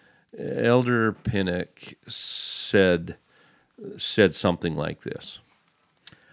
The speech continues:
He said, "I, I believe what Alma says, that there are different degrees of sin. And I believe, as Alma says,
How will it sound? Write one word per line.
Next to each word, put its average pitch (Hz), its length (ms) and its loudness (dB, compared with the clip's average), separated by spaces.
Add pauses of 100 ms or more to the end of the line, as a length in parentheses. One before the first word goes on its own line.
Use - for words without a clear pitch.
(380)
He 117 120 0
said, 143 220 8
"I, 180 540 8 (100)
I 180 440 6
believe 110 1080 0 (360)
what 107 220 4
Alma 98 380 6
says, 78 720 0 (1200)
that 110 640 4 (140)
there 117 500 8
are 123 460 10
different 117 460 2
degrees 107 640 4
of 107 140 -4
sin. 107 500 2 (1200)
And 107 220 4
I 123 240 12
believe, 160 680 4
as 95 200 2
Alma 90 360 2
says, 85 640 -2